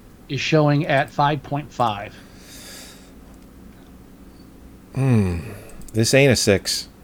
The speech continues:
Speaker 1: I, you don't think so?
Speaker 2: No.
Speaker 1: William Finley.
Speaker 2: William Finley's a ten. But
Speaker 1: All right,
Speaker 2: he
Speaker 1: for
Speaker 2: dies way too fast.
Speaker 1: He does. I mean, but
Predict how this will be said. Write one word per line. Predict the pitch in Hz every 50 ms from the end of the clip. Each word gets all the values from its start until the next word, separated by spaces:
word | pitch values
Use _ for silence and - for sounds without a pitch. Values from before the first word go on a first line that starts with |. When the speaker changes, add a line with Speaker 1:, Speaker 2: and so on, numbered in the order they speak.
| - - - - - - - -
Speaker 1:
I, | 403 415 403 - - - - - -
you | 339 285 247
don't | 311 381 294
think | - 440 415 -
so? | - 415 427 440 440 427 330 - - - - - -
Speaker 2:
No. | 95 92 87 82 82 - - - - - - - - - - - -
Speaker 1:
William | 175 190 202 202 185
Finley. | 165 - 185 185 170 151 135 123 110 95 - - - - - - - - - - - -
Speaker 2:
William | 87 90 104 135 156 139 110
Finley's | - 127 147 156 117 101 87 85
a | 87
ten. | - - 117 139 147 117 - - - - - - - - - - - - - - - - - - - - - - - - - - - - - - - - - - - - - - - - - -
But | 107 98 95 - - - - -
Speaker 1:
All | 185 180
right, | 175 - - -
Speaker 2:
he | - - - 165 170
Speaker 1:
for | 131
Speaker 2:
dies | 139 135 151 143 123 110 98 92
way | 90 90 101 117 135 131 113
too | - - 92
fast. | - - 101 80 - - - - - - - - - - - - - - -
Speaker 1:
He | 202 208
does. | 165 165 185 170 135 120 110 - - - -
I | 214 233
mean, | 277 262
but | 196 277 294